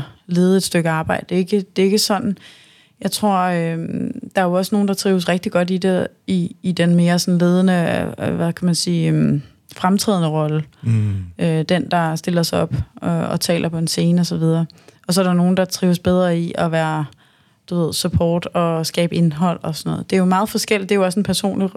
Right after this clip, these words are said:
Speaker 1: øh, præference. Og det skal der jo også være plads til. Så det er jo ikke, fordi jeg siger, at vi alle sammen er ens overhovedet. Øhm, men det, det, jeg tror mere, det er, det er det der med,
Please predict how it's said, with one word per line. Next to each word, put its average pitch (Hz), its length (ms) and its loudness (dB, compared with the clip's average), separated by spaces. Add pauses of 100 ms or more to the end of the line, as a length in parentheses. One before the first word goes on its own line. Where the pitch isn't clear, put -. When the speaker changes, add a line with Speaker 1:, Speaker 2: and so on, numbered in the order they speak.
Speaker 1:
øh, 165 300 0
præference. 160 540 -4 (760)
Og 185 100 -4
det 190 120 2
skal 185 140 0
der 180 60 0
jo 170 100 0
også 180 160 0
være 185 80 0
plads 165 240 -2
til. 170 100 -4
Så 185 120 0
det 180 80 0
er 190 40 4
jo 190 40 2
ikke, 185 100 -6
fordi 208 140 2
jeg 190 120 4
siger, 208 240 2
at 185 60 -2
vi 190 80 2
alle 185 240 2
sammen 175 460 -2 (420)
er 170 200 0
ens - 500 -2
overhovedet. 165 580 0 (600)
Øhm, 160 720 0 (280)
men 180 260 2
det, 175 300 2 (160)
det, 180 240 0
jeg 175 120 0
tror 180 140 -2
mere, 190 340 4
det 196 160 2
er, 160 360 0 (680)
det 185 60 -2
er 175 40 -4
det 180 120 -2
der 180 140 2
med, 180 340 0